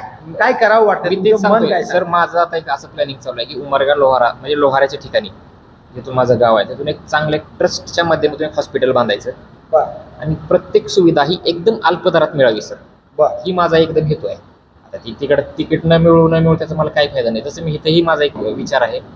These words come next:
Speaker 2: इथं बी चालू करायचं, तिथेही चालू करायचं, पण त्याला अजून वेळ आहे सर, लगेच काय त्या गोष्टी शक्य नाही. आपल्याकडे काय देवेंद्र फडणवीस यांना तसं इलेक्ट्रॉल बॉन्ड्स देतात लोक,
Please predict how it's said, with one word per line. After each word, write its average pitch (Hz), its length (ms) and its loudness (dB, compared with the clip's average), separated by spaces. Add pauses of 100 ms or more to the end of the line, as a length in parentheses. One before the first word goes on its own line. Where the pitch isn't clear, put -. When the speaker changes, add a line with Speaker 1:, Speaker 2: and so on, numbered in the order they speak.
(500)
Speaker 2:
इथं 160 200 0
बी 160 80 0
चालू 156 200 4
करायचं, 123 320 0
तिथेही 147 320 -6
चालू 139 200 2
करायचं, 110 340 0 (960)
पण 147 100 -4
त्याला 165 200 4
अजून 147 340 0
वेळ 139 180 4
आहे 120 120 -6
सर, 113 120 -10
लगेच 123 320 -4
काय 131 120 0
त्या 127 160 0
गोष्टी 123 200 -12
शक्य 127 280 -4
नाही. 117 160 0 (360)
आपल्याकडे 151 440 2
काय 160 320 4
देवेंद्र 151 340 0 (100)
फडणवीस 147 360 -6
यांना 147 200 -2
तसं 147 220 -12
इलेक्ट्रॉल 151 380 -2
बॉन्ड्स 147 300 0
देतात 143 260 0
लोक, 143 160 -4